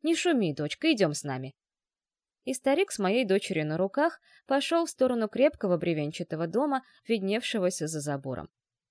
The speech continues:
Мы с генералом недоуменно переглянулись и двинулись следом. Высокое крыльцо, холодные сени —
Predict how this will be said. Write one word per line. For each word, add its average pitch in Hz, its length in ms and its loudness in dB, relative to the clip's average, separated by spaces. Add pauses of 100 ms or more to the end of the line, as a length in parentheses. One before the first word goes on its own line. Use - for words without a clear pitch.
Мы 285 140 0
с 349 80 -2
генералом 285 540 4
недоуменно 160 640 0
переглянулись 202 720 -2
и - 120 0
двинулись 170 520 -2
следом. 135 440 -8 (680)
Высокое 165 440 -2
крыльцо, 233 560 -2 (280)
холодные 240 460 0
сени — 262 460 -2